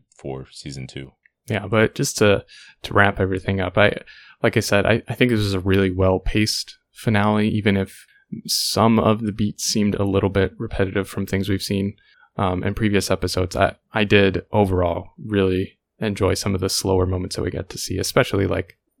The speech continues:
Speaker 2: we mentioned, Clark going to the fortress and collecting the crystal, or just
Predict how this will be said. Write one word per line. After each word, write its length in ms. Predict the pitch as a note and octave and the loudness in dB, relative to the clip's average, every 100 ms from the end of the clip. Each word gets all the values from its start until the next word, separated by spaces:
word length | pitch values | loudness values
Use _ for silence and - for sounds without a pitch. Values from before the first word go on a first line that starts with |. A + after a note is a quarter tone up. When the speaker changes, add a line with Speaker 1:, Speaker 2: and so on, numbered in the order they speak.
| - | -4
Speaker 2:
we 80 | G#2+ | -2
mentioned, 300 | G2 A2+ G#2 | -2 -6 -2
Clark 240 | G#2 G2 | 0 2
going 180 | G#2+ G2 | 2 2
to 80 | - | 0
the 80 | F#2 | -4
fortress 440 | - F2+ F2+ - | -2 -2 -2 -4
and 100 | - | -4
collecting 480 | - F2+ - F#2 G2+ - _ _ _ | -4 -4 -4 -4 -6 -12 _ _ _
the 80 | F#2+ | -6
crystal, 560 | - G2 - F2+ F2+ - _ _ _ | -6 -6 -2 -2 -2 -8 _ _ _
or 160 | F#2 F2+ | -2 0
just 380 | F#2 - - | 0 -2 -8